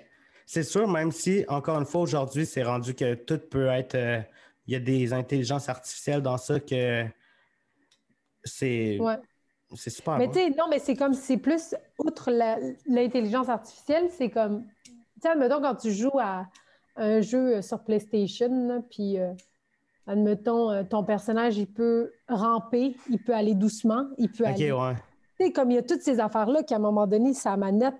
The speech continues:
Speaker 2: tu fais, il faut que t'apprennes, tu comprends ?
Speaker 1: Ouais, ben, ça te prend un minimum de formation, c'est sûr, hein.
Speaker 2: Ouais,
Speaker 1: Ben,
Speaker 2: mais
Speaker 1: c'est comme
Speaker 2: c'est
Speaker 1: pour
Speaker 2: ça.
Speaker 1: tout. C'est quoi que t'as dit ? Ça l'a un peu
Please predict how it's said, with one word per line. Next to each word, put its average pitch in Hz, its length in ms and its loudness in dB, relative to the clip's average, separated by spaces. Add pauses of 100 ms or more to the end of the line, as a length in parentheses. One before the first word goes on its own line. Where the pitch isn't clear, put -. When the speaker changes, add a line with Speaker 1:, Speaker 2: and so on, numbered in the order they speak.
(120)
Speaker 2:
tu - 80 -8
fais, 294 140 -4
il 269 80 4
faut 285 140 -2
que - 80 -16
t'apprennes, 214 480 -2
tu - 240 -14
comprends ? 180 180 0
Speaker 1:
Ouais, 175 60 0
ben, 143 400 0
ça 147 140 -4
te - 60 -6
prend 160 100 -2
un 151 80 0
minimum 143 360 2
de 135 80 2
formation, 135 520 -2
c'est 143 140 -2
sûr, 131 180 -2 (120)
hein. 170 200 0
Speaker 2:
Ouais, 240 340 2
Speaker 1:
Ben, - 60 -10 (180)
Speaker 2:
mais 233 140 2
Speaker 1:
c'est 233 100 -6
comme 214 140 0
Speaker 2:
c'est 214 40 -2
Speaker 1:
pour 156 180 -2
Speaker 2:
ça. 160 140 0
Speaker 1:
tout. - 140 -12 (1800)
C'est - 140 -4
quoi 185 120 2
que 220 60 -8
t'as 190 120 2
dit ? 185 380 2
Ça 135 140 -2
l'a 131 180 2
un 131 200 0
peu 160 200 -2